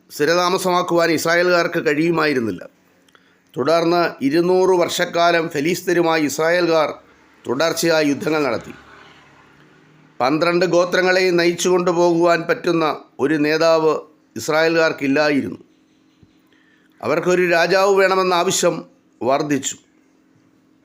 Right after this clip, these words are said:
ഈ ആവശ്യം അവർ ദൈവസന്നദ്ധിയിൽ, യഹോവയുടെ സന്നദ്ധിയിൽ പ്രാർത്ഥനയോടെ ആ-, ആവശ്യപ്പെട്ടു. അങ്ങനെ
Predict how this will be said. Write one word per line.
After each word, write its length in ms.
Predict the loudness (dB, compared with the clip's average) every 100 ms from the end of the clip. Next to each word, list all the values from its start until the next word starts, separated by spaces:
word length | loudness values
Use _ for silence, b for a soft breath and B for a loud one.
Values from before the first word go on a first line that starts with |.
| _ _ _ _ _ _ _ _ _ _ _ -14
ഈ 120 | -4 -2
ആവശ്യം 440 | 0 0 0 -2 0
അവർ 180 | 0 0
ദൈവസന്നദ്ധിയിൽ, 760 | 0 0 0 0 2 2 2 0 -8 _ -10
യഹോവയുടെ 480 | -4 0 2 4 2
സന്നദ്ധിയിൽ 500 | 0 0 0 0 0 -2 -8 _ _ _ _ _ _ _ _ _ _ _
പ്രാർത്ഥനയോടെ 800 | -2 0 0 -2 2 2 2 0 -2 -8 _ _ _
ആ-, 180 | -8 -8 -12 _ -6
ആവശ്യപ്പെട്ടു. 640 | -2 -2 -4 -8 -12 -18 _ _ _ _ _ _ _ _ _ _ _ _ _ _ b b b b b b
അങ്ങനെ 400 | -4 0 0 0